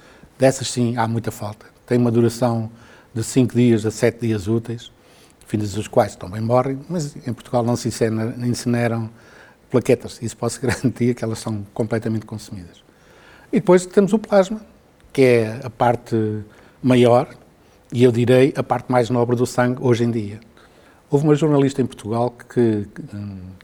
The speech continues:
hum, caracterizou, eh, o plasma de uma forma muito feliz, que é um caldeirão cheio de substâncias que nós próprios ainda não sabemos todo o tipo de substâncias que lá existem.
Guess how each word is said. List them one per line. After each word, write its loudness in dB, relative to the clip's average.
hum, -4
caracterizou, 4
eh, -6
o -8
plasma 2
de -6
uma 0
forma -2
muito 0
feliz, -12
que 4
é 4
um 2
caldeirão 4
cheio 4
de -2
substâncias -2
que -8
nós -2
próprios -4
ainda 2
não -2
sabemos -4
todo 4
o -2
tipo -2
de -14
substâncias -6
que -12
lá -6
existem. -10